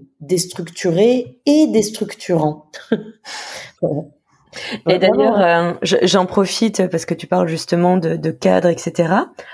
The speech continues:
Speaker 2: Alors, Sauf si je, c'est possible que je me trompe, mais j'ai cru comprendre qu'entre autres, tu donnais des cours de journalisme depuis que t'étais en France.
Speaker 1: Oui.
Speaker 2: Hein ?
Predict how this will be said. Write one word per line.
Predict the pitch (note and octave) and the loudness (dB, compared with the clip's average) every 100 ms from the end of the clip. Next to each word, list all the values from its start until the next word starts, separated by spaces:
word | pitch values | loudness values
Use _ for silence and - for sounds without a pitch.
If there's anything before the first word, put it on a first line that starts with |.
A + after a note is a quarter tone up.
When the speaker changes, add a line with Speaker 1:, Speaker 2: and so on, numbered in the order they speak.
| - - | -10 -2
Speaker 2:
Alors, | D3 D3 - _ _ - - | 0 -2 -8 _ _ -20 -10
Sauf | - G3 | -6 -6
si | - D#3+ | -4 -4
je, | D#3+ D#3 D#3 - - - | -4 -6 -8 -12 -14 -16
c'est | - F3+ | -8 -6
possible | F3 F3 C4 | -2 -2 0
que | B3 | 0
je | G3 | 2
me | G#3+ | 0
trompe, | G#3+ F#3 | 0 0
mais | F#3+ | 2
j'ai | F3+ A#3 | 2 0
cru | - G4+ | 0 0
comprendre | G4+ A3+ - F3 A3 G4+ A3 E3+ E3 - _ - - - | 0 -2 -2 -2 0 -2 -4 -6 -8 -14 _ -20 -20 -16
qu'entre | - F3+ F#3 E4+ | -2 0 2 -2
autres, | F4 | 0
tu | A3 | 0
donnais | G3+ B3+ | 2 2
des | B3 G#3 | 2 -2
cours | - C4+ | -2 0
de | A#3 | 2
journalisme | A#3+ B3 A#3 G#3 G#3+ F#3+ | 2 2 2 -2 -4 -6
depuis | E3+ F3 F#3 | -6 -8 -12
que | - | -12
t'étais | F3+ - | -8 -6
en | F3+ | -8
France. | - F3+ F3+ - - _ _ _ _ _ _ _ G#3 | -10 -10 -10 -12 -18 _ _ _ _ _ _ _ -2
Speaker 1:
Oui. | A#3+ D4 | 2 4
Speaker 2:
Hein ? | G3+ | 2